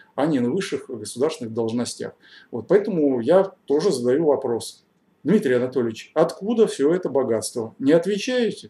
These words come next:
Всё ясно. Следовательно, вы должны быть немедленно арестованы, припровождены в места не столь отдалённые, и дальше должно начаться расследование.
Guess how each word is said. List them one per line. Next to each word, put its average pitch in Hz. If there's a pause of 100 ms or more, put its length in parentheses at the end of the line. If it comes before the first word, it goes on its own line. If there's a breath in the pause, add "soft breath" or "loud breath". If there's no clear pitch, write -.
Всё -
ясно. 156
Следовательно, 185
вы 123
должны 127
быть 117
немедленно 131
арестованы, 208 (240 soft breath)
припровождены 127
в 104
места 131
не 120
столь 117
отдалённые, 175
и 127
дальше 180
должно 120
начаться 131
расследование. 104